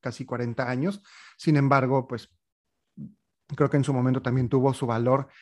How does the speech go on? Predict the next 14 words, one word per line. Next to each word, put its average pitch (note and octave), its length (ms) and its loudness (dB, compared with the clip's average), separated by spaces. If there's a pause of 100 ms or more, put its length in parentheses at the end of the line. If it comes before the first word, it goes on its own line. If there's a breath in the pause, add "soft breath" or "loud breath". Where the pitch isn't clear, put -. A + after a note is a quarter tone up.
(120)
que C#3 80 -4
hayan D3 200 0
intentado B2+ 480 2
adaptar B2 340 -2
esta B2 180 -4
historia. G3 520 4 (500)
Como C3+ 200 0
les C3+ 140 2
digo, C#3+ 200 2
me C3 100 0
gustó F3 540 2 (320 loud breath)
mucho E3+ 460 2
cómo E3+ 260 2
presentan C#3 680 -2